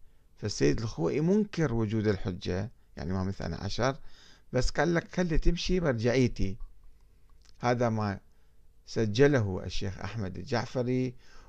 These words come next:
وطبعًا يا-، كأنه يأخذ مأخذ على السيد كمال حيدري، ولكن كلام السيد كمال كلام، يعني، واقعي، ولكن في الشق، في الشق الأول، وهو نفي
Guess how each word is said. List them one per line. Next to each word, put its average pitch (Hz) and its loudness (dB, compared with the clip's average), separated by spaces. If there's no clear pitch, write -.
وطبعًا 104 -2
يا-، - -2
كأنه 120 0
يأخذ 117 2
مأخذ 143 -2
على 123 0
السيد 120 0
كمال 92 -4
حيدري، 92 -4
ولكن 147 -2
كلام 123 0
السيد 110 -6
كمال 127 -6
كلام، 135 -2
يعني، 117 -4
واقعي، 139 0
ولكن 139 0
في - -10
الشق، - -4
في 117 -12
الشق 110 -4
الأول، 113 2
وهو 98 0
نفي 147 -2